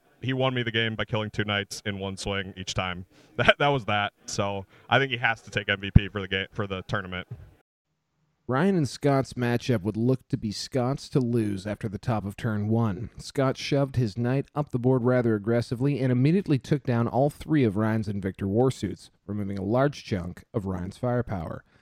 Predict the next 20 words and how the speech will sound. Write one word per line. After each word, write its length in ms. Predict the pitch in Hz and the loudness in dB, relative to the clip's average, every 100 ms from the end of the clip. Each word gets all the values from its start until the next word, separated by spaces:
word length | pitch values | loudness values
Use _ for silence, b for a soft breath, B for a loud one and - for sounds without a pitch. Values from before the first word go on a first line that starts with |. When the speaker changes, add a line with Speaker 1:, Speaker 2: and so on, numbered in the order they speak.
| b b b _ _ | b b b _ _
Speaker 2:
That 140 | 143 139 | -6 -2
combined 420 | 143 135 139 143 | 0 2 2 2
with 140 | 120 | 0
the 60 | 110 | -2
dropping 440 | 113 120 120 131 | 2 2 2 0
of 80 | 113 | 0
a 80 | 110 | -2
number 460 | 113 127 143 156 151 | 0 0 2 2 2
of 200 | 107 - | 0 -4
troops 380 | - 180 - | 0 0 2
led 140 | 139 120 | 0 2
the 60 | |
Shoutcasters 720 | 117 139 147 151 143 123 - - | -2 2 0 2 2 0 -2 -6
to 80 | 95 | -4
believe 260 | 101 123 | -2 -2
the 80 | 135 | -2
game 220 | 127 135 | 0 0
was 140 | 147 147 | 2 4
already 380 | 147 147 143 | 4 4 4
over, 380 | 147 175 117 - | 4 4 0 -4